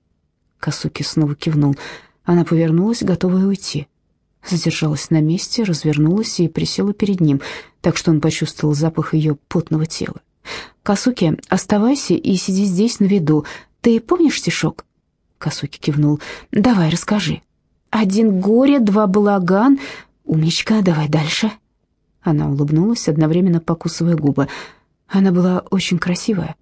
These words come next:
Косуки не мог не заметить, что люди с трудом отводили от нее взгляд.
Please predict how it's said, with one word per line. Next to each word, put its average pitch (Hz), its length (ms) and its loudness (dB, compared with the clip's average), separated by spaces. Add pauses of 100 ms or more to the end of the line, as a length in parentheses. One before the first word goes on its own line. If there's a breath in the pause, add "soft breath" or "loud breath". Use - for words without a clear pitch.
(580)
Косуки - 400 -4
не 196 120 4
мог 247 260 0
не 165 80 0
заметить, 156 420 0
что - 200 -2
люди 185 300 2 (360 loud breath)
с - 140 -10
трудом 175 480 2
отводили 143 460 -2
от 139 140 -6
нее 143 200 2
взгляд. 147 500 -8